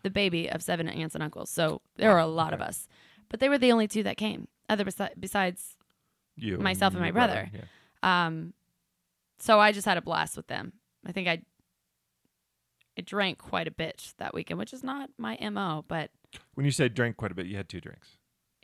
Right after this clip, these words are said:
Speaker 1: I had three.
Speaker 2: Three. Wow. Wow, you
Speaker 1: Yeah.
Speaker 2: really cut loose.
Speaker 1: Yeah.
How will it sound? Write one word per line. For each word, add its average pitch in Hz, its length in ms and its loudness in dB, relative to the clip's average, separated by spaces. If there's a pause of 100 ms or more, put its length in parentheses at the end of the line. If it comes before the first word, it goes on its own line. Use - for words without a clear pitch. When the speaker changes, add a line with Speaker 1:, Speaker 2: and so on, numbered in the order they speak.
Speaker 1:
I 185 60 -10
had 180 120 -14
three. - 520 -10
Speaker 2:
Three. - 160 -18
Wow. 92 480 -12
Wow, 95 160 -4
you 120 160 -4
Speaker 1:
Yeah. 87 40 -8
Speaker 2:
really 139 180 0
cut 120 200 -10
loose. 78 240 -16 (100)
Speaker 1:
Yeah. 165 520 -8